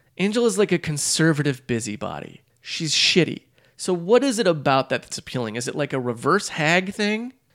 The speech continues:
Is she, is, is it a hagsploitation quality? That, th-, this watch really did make me understand, though, that, like, she's toothless in that way.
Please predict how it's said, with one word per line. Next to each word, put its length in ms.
Is 140
she, 280
is, 260
is 160
it 80
a 40
hagsploitation 840
quality? 260
That, 300
th-, 120
this 400
watch 600
really 280
did 520
make 320
me 160
understand, 800
though, 340
that, 180
like, 480
she's 320
toothless 640
in 220
that 220
way. 320